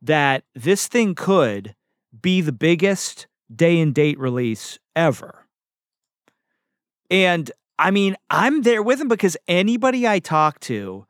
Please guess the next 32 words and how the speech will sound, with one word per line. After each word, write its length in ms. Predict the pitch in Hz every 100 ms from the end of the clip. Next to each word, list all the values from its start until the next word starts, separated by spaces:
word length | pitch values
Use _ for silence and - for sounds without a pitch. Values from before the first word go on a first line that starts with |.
| _ _ _ -
is 300 | 165 143 -
talking 460 | 160 151 160 180
about 280 | 170 156 135
this 200 | 143 131
movie 420 | 135 139 123 127
like 240 | 123 123 123
it 100 | 131
is 200 | 135 123
a 120 | 131
generational 760 | 117 135 131 123 117 127 117
event, 240 | 110 143 135
because 280 | 131 135 117
this 200 | 202 247
is, 160 | 202 -
I 100 | 160
think, 340 | 143 160 143
a 40 | 127
movie. 640 | 127 131 117 120 113 135 - _ _ _ _ _ -
Oh, 100 | - - -
it's, 400 | 269 254 247 -
it's 160 | 202 190
a 60 | 175
movie 380 | 175 214 233
based 360 | 196 180 175 -
on 140 | 170
a 60 | 151
game 520 | 113 147 139 127 123 -
that 380 | 135 151 127 - _ _
was 580 | - 170 170 165 147 - - _ _
young 540 | 151 139 170 185 202 190
kids' 460 | - 185 165 143
first, 720 | - - 147 147 139 - -